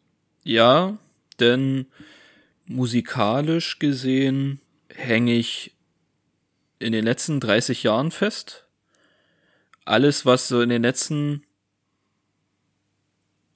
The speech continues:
fünf bis zehn Jahren rausgekommen ist, höre ich fast gar nicht. Also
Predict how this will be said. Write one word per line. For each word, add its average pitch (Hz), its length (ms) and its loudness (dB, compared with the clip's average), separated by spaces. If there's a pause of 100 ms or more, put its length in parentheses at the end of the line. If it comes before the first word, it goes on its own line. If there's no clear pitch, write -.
(140)
fünf 139 320 2
bis - 240 -4
zehn 135 300 2
Jahren 143 280 0
rausgekommen 127 920 -2
ist, - 300 -8
höre 110 140 0
ich 143 140 -6
fast - 260 -6
gar 139 200 -4
nicht. 170 340 -8 (560)
Also 104 260 0